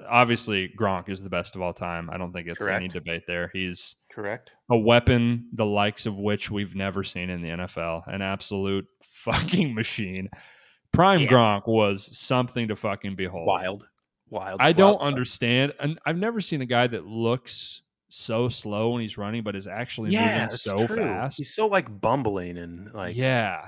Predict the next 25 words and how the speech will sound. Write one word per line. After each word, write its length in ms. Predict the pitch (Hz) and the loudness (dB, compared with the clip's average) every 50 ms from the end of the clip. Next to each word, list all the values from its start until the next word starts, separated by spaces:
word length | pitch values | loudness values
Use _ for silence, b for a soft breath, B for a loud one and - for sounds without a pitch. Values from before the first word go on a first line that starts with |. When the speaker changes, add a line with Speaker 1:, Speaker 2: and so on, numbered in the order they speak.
| 110 123 | -12 -4
Speaker 1:
he 80 | 147 151 | -2 -2
looks 420 | 156 156 180 180 160 113 98 - - _ - | 0 2 2 0 0 0 -4 -6 -8 _ -4
Speaker 2:
like, 80 | - - | -2 2
Speaker 1:
painful 380 | 127 123 139 156 147 117 156 165 | 6 6 6 6 6 4 2 0
Speaker 2:
clumsy. 120 | 170 160 | 2 2
Speaker 1:
whenever 320 | 147 143 139 139 127 127 135 | 2 2 0 0 2 2 2
he 100 | 127 113 | 2 2
runs, 380 | 104 101 104 107 120 143 156 143 | 0 -2 -4 -2 -2 -4 -4 -4
but 120 | 135 123 | -4 -4
he's 180 | 131 139 139 - | -4 -4 -4 -2
just 220 | - 160 139 - _ _ _ _ _ _ - 120 | -4 -4 -4 -6 _ _ _ _ _ _ -6 -2
outrunning 800 | 120 113 120 143 147 - 117 107 104 98 101 110 117 123 127 123 | 0 2 2 2 0 -2 -4 -4 -4 -4 -2 -2 -4 -4 -4 -6
corners 560 | - - 117 104 101 107 117 127 143 143 139 | -8 -8 -6 -6 -4 -4 -4 -4 -4 -4 -4
and 120 | 143 147 | -6 -6
shit. 380 | 143 - - 151 151 160 175 - 180 _ _ - | -8 -8 -6 -4 -4 -4 -6 -8 -12 _ _ -8
Speaker 2:
And 140 | 120 117 | -6 -4
just, 220 | 113 117 107 - - | -4 -6 -4 -2 -2
like, 180 | 104 92 - | -2 -2 -2
choke 400 | - - - - 147 131 123 - | -4 -2 0 4 4 4 2 2
slamming 400 | - - 117 104 98 95 95 92 | -4 -6 -4 -4 -4 -4 -6 -8
dudes 260 | 87 95 95 95 87 - | -6 -6 -8 -8 -8 -10
to 100 | - 98 | -10 -10
the 80 | 95 92 | -10 -6
ground. 180 | - 95 90 143 156 170 170 160 | -6 -2 2 2 2 2 2 0
Speaker 1:
Untackleable. 720 | - - 120 107 107 101 - 110 90 85 92 85 64 - | -2 -2 -2 -2 -4 -4 -6 -10 -10 -10 -12 -14 -14 -16